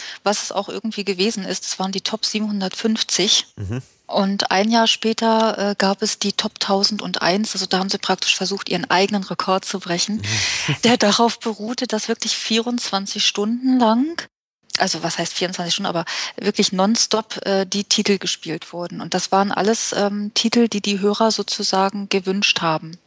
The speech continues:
Speaker 1: Und je nachdem, wie die, wie viel Hörer für was abgestimmt haben, wurden die dann halt gespielt und gelistet.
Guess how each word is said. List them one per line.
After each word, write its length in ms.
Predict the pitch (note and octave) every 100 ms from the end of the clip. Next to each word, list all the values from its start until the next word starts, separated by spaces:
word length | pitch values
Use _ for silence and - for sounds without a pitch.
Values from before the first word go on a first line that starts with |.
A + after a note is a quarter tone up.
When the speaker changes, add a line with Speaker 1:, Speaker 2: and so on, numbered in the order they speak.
| - - - - -
Speaker 1:
Und 180 | - F#3+
je 60 | G3+
nachdem, 520 | G#3 - G#3 G#3 F#3
wie 120 | G3+
die, 260 | G#3 G#3+ F#3+ -
wie 460 | - F#2+ - G3
viel 220 | G#3 A3 G3
Hörer 260 | G#3+ A3+
für 180 | - G3+
was 140 | G3+
abgestimmt 580 | - - A#3 - A3 G#3+
haben, 260 | G#3 G3 F#3+
wurden 200 | F3+ G3+
die 100 | F#3+
dann 220 | F#3 F#3+
halt 160 | F#3+ -
gespielt 400 | - - G3 G3
und 120 | F#3
gelistet. 580 | F3+ F3 - - -